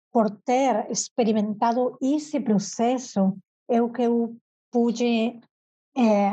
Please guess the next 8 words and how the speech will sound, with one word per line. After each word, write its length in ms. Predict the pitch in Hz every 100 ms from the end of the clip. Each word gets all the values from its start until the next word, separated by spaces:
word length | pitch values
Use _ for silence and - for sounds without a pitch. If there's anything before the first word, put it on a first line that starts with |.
| -
acompanhar 840 | 254 269 277 240 220 214 220 240
a 140 | 233 202
outros 680 | 202 190 190 190 196 202 - _
a 100 | 240
também 840 | 233 220 208 196 220 233 208 202 -
viver 680 | 226 214 180 226 220 202 - _ _ -
essa 240 | 202 226
transição 1000 | 226 220 196 196 180 - 214 202 190